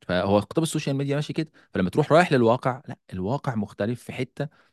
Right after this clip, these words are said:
وطول الوقت ما يستحضره، تستحضره السوشيال ميديا بشكل عنيف جدا جدا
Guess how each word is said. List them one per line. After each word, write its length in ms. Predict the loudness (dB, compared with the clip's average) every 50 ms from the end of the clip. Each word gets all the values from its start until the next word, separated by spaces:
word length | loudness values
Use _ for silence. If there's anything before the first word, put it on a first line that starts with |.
| _ _ _ _ -4
وطول 400 | -4 -2 0 2 2 2 4 4
الوقت 640 | 6 6 6 6 4 0 -6 -12 -18 -20 -20 _ _ _
ما 220 | 0 2 4 4
يستحضره، 680 | 4 2 0 -2 -6 -6 -6 -2 0 2 2 2 2 0 -4 _ _ _ _ _
تستحضره 440 | -8 -6 -6 -6 -4 0 0 2 2
السوشيال 440 | 0 0 -2 -2 0 0 0 0 2
ميديا 280 | 2 2 0 0 -2 -2
بشكل 300 | -2 -6 -6 -4 -4 -4
عنيف 380 | -2 0 0 0 0 0 -2
جدا 260 | -2 -2 0 0 0 -2
جدا 440 | 0 -2 -2 -2 -2 -2 -2 -2